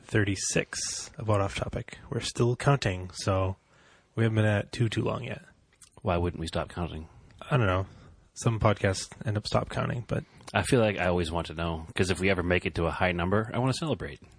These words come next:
Speaker 1: Yeah. We'll do something for the hundredth.
Speaker 2: Let's not plan too far ahead, though. I mean, we're at, we're at thirty-six.
Speaker 1: Yeah.
Speaker 2: <laughs>
Speaker 1: So a hundred is, like, would be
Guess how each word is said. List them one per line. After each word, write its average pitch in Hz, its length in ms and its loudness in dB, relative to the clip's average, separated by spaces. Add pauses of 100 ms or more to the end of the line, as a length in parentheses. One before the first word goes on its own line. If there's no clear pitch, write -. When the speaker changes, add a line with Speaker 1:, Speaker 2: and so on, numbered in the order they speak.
(120)
Speaker 1:
Yeah. 110 200 6 (640)
We'll 135 240 6
do 135 120 4
something 120 280 4
for 110 60 4
the 101 80 0
hundredth. 98 420 -2 (800)
Speaker 2:
Let's 92 140 0
not 107 100 6
plan 110 200 2
too 131 100 4
far 85 240 2
ahead, 78 240 -4
though. 76 160 -4
I - 20 -6
mean, 78 60 -6
we're 90 160 2
at, 92 260 0
we're 120 140 4
at 107 100 0
thirty-six. 120 720 4 (300)
Speaker 1:
Yeah. 131 180 6 (240)
Speaker 2:
<laughs> - 280 0
Speaker 1:
So 120 200 6
a - 20 6
hundred 131 280 6
is, 107 180 2
like, 98 220 4 (280)
would 104 120 -10
be 104 200 0